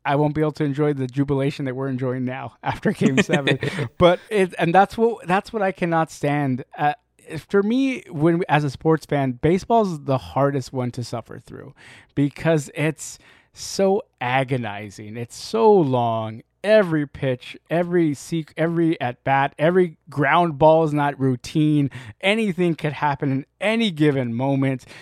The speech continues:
Speaker 1: and we're just hanging on everything. And for four to five hours, we're just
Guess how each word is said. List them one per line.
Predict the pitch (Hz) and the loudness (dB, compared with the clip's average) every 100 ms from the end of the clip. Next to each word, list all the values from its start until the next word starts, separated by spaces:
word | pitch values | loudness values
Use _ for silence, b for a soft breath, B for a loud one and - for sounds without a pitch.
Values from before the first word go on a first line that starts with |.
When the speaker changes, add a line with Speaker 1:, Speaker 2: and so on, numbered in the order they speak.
| B _ | B _
Speaker 1:
and | 160 165 | -4 0
we're | 170 | 0
just | 170 185 | 0 -4
hanging | - 160 185 185 175 | -4 -4 -2 -2 -2
on | 151 - | -2 -2
everything. | 165 175 160 151 147 127 143 123 110 113 B B B _ | 0 0 2 2 2 2 -4 -2 -4 -8 B B B _
And | 147 151 | -4 -4
for | - 139 | -2 -4
four | 131 _ 180 196 196 190 | -4 _ 2 4 4 2
to | 156 - _ | -2 -6 _
five | 208 202 220 196 | -2 4 4 4
hours, | 170 160 208 196 151 127 135 143 - b b | 4 6 8 8 6 2 0 -4 -12 b b
we're | 147 165 | 4 4
just | 143 165 - | 4 0 0